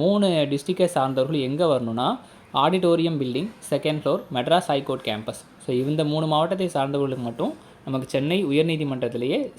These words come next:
சர்டிஃபிகேட் வெரிஃபிகேஷன்றதை பண்றாங்க. So, பதினாலு ஏழுலேருந்து ஸ்டார்ட் ஆகி கிட்டத்தட்ட வந்து நமக்கு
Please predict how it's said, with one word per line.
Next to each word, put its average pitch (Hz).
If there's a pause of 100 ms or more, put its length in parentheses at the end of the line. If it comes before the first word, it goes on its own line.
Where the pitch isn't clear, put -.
சர்டிஃபிகேட் 147
வெரிஃபிகேஷன்றதை 120 (100)
பண்றாங்க. 110 (520)
So, -
பதினாலு 151
ஏழுலேருந்து 127
ஸ்டார்ட் 131
ஆகி 139 (100)
கிட்டத்தட்ட 131
வந்து 135
நமக்கு 127